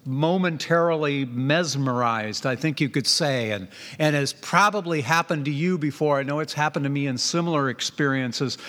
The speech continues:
The longer I looked at the sky, the longer I stared at that immense sky,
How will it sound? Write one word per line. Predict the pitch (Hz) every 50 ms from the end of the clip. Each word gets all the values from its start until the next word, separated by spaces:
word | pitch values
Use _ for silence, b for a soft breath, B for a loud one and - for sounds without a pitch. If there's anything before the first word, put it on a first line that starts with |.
| B 170 -
The | 156 156
longer | 135 139 139 151 165 180 196 214 226 220 202 196 190 170 143 -
I | 131 135
looked | 131 135 143 165 190 202 196 - - -
at | 151 - -
the | 131
sky, | - - - - 143 120 113 113 113 120
the | 110 120
longer | 123 127 139 156 165 180 165 160 143
I | 131 127
stared | 127 - - - - - 156 143 147 160 156 147 123 117 110
at | 110 104 -
that | 120 117 110 107 B B B B B
immense | - 135 127 120 127 139 151 160 160 147 -
sky, | - - - - 156 139 135 131 120 107 104 104